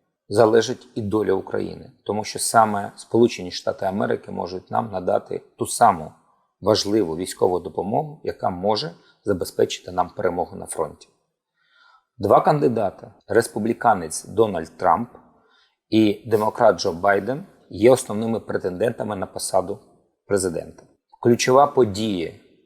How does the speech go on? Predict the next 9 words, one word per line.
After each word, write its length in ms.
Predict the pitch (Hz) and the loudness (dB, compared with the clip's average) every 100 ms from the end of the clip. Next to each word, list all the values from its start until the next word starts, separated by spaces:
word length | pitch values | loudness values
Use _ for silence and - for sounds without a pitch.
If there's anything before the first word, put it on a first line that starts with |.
| _ - | _ -4
в 60 | 107 | 0
американській 680 | 101 101 123 104 - - | 2 2 0 -2 -6 -4
виборчій 380 | 98 92 - - | -2 -2 -4 -8
кампанії 540 | - 92 147 160 113 | -10 0 0 2 -4
є 120 | 90 113 | -4 -4
дебати. 640 | 98 98 95 87 - - _ _ _ _ _ _ - | -4 -2 4 4 2 -16 _ _ _ _ _ _ 0
Дебати 500 | 107 120 131 117 104 | 4 8 8 6 0
між 200 | 101 - | -4 -6
Трампом 580 | - 107 95 104 95 | 2 2 2 -2 -6